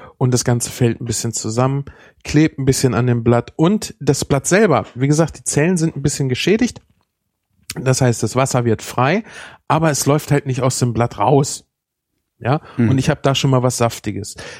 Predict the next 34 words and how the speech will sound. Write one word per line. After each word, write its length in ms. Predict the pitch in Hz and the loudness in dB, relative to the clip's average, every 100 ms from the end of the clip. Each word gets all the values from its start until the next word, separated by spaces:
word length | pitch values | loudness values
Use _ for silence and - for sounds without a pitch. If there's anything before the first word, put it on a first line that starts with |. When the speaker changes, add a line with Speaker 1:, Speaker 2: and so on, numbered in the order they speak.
| - | -2
Speaker 1:
Dann 280 | 135 160 156 _ | 0 0 -4 _
<clears throat> 420 | 175 190 160 135 | 0 2 0 -2
machen 340 | - 151 143 143 | 0 0 2 2
wir 80 | 139 | 4
ja, 380 | 139 131 123 _ - - | 4 2 0 _ -16 -14
das 240 | - 127 - | -4 -2 0
ganze 280 | 151 180 151 | 0 0 2
Gemüse, 400 | 143 156 156 135 | 4 4 4 2
was 200 | 127 - | 0 0
wir 80 | |
jetzt 180 | 110 - | 0 0
haben, 160 | 107 110 | -2 -2
ist 160 | - | -4
irgendwie 440 | 151 156 131 139 135 - - | -2 -2 0 0 0 -4 -14
mariniert 680 | - 120 110 123 147 160 - | -4 -2 0 2 4 2 2
oder 140 | 139 | 0
in 80 | 139 | 2
einer 120 | 123 | 0
schönen 320 | 120 - 127 123 | 0 2 2 4
Soße 320 | 123 131 117 | 4 4 2
gekocht. 400 | 107 - 95 - | -2 -4 -10 -8
Ich 80 | - | -6
hab 140 | - | -4
ja 80 | 98 | -6
übers 300 | - 92 - | -6 -8 -6
Curry 320 | - 151 165 | -4 0 0
gesprochen, 560 | 156 - - 147 151 147 - - - - | 0 -4 0 0 0 -6 -10 -20 -20 -2
ich 200 | 139 120 | 0 2
hab 180 | 123 - | 0 0
über 260 | 123 117 110 | 0 2 2
das 200 | 107 120 | 0 0
marinierte 500 | 113 123 120 113 123 | 2 4 2 2 2
Gemüse 420 | 123 131 135 135 | 2 4 4 4
gesprochen. 640 | 123 - - 92 - - | 2 0 -4 -8 -8 -14